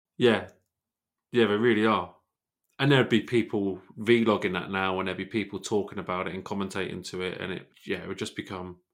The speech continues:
a national live event. And it's quite interesting that one of the guys, um, you know, they, they challenged him about, "Are you gonna watch this?" And he's like, "Of course I'm gonna watch it. This is history."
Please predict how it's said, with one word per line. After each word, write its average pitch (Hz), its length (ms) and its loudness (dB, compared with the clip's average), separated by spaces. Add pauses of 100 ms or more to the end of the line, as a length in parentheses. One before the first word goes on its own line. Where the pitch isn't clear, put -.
(500)
a 110 60 -4
national 101 500 -4
live 92 200 -2
event. 104 300 0
And 95 160 -6 (680)
it's - 100 -14
quite 120 240 4
interesting 110 480 -4
that 95 60 -4
one 107 180 -2
of 95 100 -4
the 95 160 -10
guys, 98 720 2 (220)
um, 92 480 -6 (280)
you 104 80 -12
know, 92 160 -10
they, 95 160 -8 (480)
they 101 120 -4
challenged 113 420 -2
him 98 100 -4
about, 95 460 -2 (160)
"Are 107 140 0
you 104 80 -2
gonna 101 200 -2
watch 110 280 -2
this?" 95 200 -8
And 98 60 -8
he's 92 120 -8
like, 104 100 -8
"Of - 80 -20
course 143 180 -2
I'm 127 80 -4
gonna 90 140 -4
watch 85 260 -6
it. - 60 -8
This - 160 -8
is 98 80 -8
history." 87 520 -6